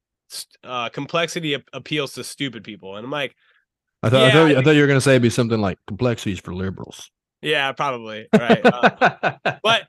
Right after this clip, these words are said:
Speaker 1: and, uh, you know, and what they've built around the simplicity, and honestly, Mark Rippetoe just continuing to be Mark Rippetoe is, like, they built a s-, a coaching certification. They're building gyms that are starting strength oriented gyms.
Speaker 2: Yeah.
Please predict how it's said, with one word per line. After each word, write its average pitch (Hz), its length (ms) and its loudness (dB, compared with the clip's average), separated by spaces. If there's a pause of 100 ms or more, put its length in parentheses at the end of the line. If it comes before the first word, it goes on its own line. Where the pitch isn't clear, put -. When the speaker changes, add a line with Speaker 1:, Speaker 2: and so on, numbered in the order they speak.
(100)
Speaker 1:
and, 185 280 -6
uh, 180 200 -6
you 208 120 0
know, 214 180 2
and 196 120 -4
what 220 200 -2
they've 190 320 -6
built 196 320 -2
around 170 840 -8 (1000)
the 139 160 -6
simplicity, 147 880 -4
and 151 160 -6
honestly, 170 460 -4
Mark 147 320 -6
Rippetoe 156 300 -8
just 135 180 -14
continuing 135 380 -10
to 131 60 -12
be 123 120 -10
Mark 113 240 -10
Rippetoe 160 440 -8
is, 113 140 -8
like, 117 280 -8 (100)
they 113 160 -10
built 110 340 -8
a 127 40 -8
s-, - 180 -10
a 135 100 -10
coaching 147 460 -8
certification. 107 720 -12
They're 110 120 -12
building 123 420 -8
gyms 113 560 -8
that 110 180 -8
are 107 80 -10
starting 120 380 -8
strength 110 420 -14
oriented 110 420 -12
gyms. 113 400 -10 (420)
Speaker 2:
Yeah. 131 240 0